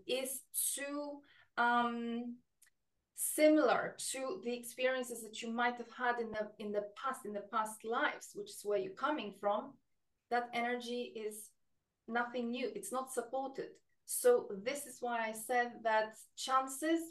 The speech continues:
based on what you've told me and some other things, obviously, that I, that I was checking at the time, chances for, for this particular, um, relationship at the time were not looking that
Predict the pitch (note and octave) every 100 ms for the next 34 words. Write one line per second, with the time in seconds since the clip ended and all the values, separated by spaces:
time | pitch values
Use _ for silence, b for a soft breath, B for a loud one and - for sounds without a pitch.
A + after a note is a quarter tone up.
0 | - A3 A3+ - A#3+ A#3 A#3 - - -
1 | A3+ A3+ A3+ B3 C4+ A3+ G#3+ G#3+ - G#3
2 | - A3+ A#3 B3 A3+ A3 A3 A3 - G#3
3 | G#3+ G#3 G#3 G#3+ G3+ G3+ - A#3 A3+ G#3+
4 | G3+ - B3 C4 C4+ b b b b _
5 | _ _ _ _ _ _ _ _ - -
6 | D4+ D4 - D4+ D4+ - C#4 C4 G#3+ F#3+
7 | - A#3+ A#3 - - B3+ B3+ - A#3+ B3+
8 | B3+ B3 G3+ F#3 G#3 - _ - G#3 G#3
9 | G#3 - _ G3+ A3 A3+ A#3 A#3 C#4 -
10 | D#4 D#4+ - G#3+ G#3 A3+ B3+ C4 C4+ C4+
11 | _ _ _ _ _ _ _ _ - A#3
12 | A#3 A#3+ A#3 - A3+ A3 A3+ G#3+ G#3+ G3+
13 | G#3